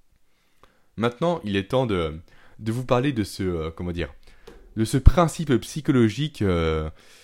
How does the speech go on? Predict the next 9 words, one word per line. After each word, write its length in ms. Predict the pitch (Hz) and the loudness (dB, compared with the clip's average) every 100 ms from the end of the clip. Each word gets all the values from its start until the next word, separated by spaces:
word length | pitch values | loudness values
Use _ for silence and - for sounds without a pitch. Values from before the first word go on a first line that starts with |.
| - - - | -20 -20 -20
dont 500 | 110 107 127 131 117 | -14 -2 2 2 2
je 120 | 98 110 | 0 0
vous 160 | 120 | -2
parle 260 | - 143 127 | 2 2 2
depuis 180 | 98 113 | 0 0
le 100 | 92 | 2
début 220 | 107 117 | 0 0
du 100 | 110 | -2
podcast. 520 | - - - - - | -2 -2 -8 -12 -16